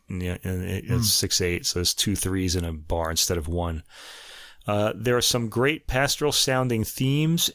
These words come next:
Speaker 1: in the texture as well. Uh, there's a lot to listen to and captivate the ear. This is really kind of a little, uh, yeah, it's a lot of ear candy in this, um, in
Speaker 2: Yeah.
Speaker 1: this movement.
Speaker 2: You've got
Speaker 1: Yeah.
Speaker 2: these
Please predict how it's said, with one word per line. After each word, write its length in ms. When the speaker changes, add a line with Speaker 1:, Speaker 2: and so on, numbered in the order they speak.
Speaker 1:
in 120
the 80
texture 460
as 160
well. 540
Uh, 180
there's 140
a 40
lot 200
to 80
listen 260
to 160
and 80
captivate 540
the 220
ear. 120
This 160
is 140
really 320
kind 180
of 80
a 60
little, 280
uh, 360
yeah, 260
it's 160
a 40
lot 160
of 60
ear 160
candy 400
in 100
this, 220
um, 340
in 80
Speaker 2:
Yeah. 180
Speaker 1:
this 140
movement. 520
Speaker 2:
You've 160
got 120
Speaker 1:
Yeah. 100
Speaker 2:
these 140